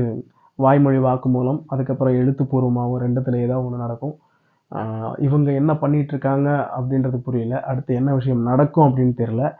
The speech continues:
ஆஹ், விஜயலட்சுமி அவர்கள் மறுபடியும் வந்திருக்காங்க, அதாவது மானத்தை வாங்குறதுக்கோசரம் வந்திருக்கிறாங்க. இவங்க எதுக்காக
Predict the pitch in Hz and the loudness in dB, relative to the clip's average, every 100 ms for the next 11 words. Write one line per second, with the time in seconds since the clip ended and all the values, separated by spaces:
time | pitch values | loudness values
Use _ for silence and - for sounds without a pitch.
0 | - - - - 117 117 120 143 156 165 | -18 -20 -10 -4 -2 -2 0 4 6 6
1 | 151 151 135 135 135 170 131 120 131 135 | 4 2 4 4 4 4 2 0 0 0
2 | 131 131 123 127 123 117 113 151 - 127 | 2 0 0 0 -2 -2 -2 -4 -2 -2
3 | 123 120 120 123 120 113 120 113 - 117 | 0 2 0 -2 -2 -2 -2 -4 -6 -6
4 | - 147 117 120 113 104 117 180 - _ | -2 -2 0 -4 -6 -6 -6 -6 -8 _
5 | _ _ _ _ - 196 202 214 196 226 | _ _ _ _ -2 6 8 10 10 8
6 | - - _ _ - 165 175 185 165 | 6 -4 _ _ 4 6 8 8 8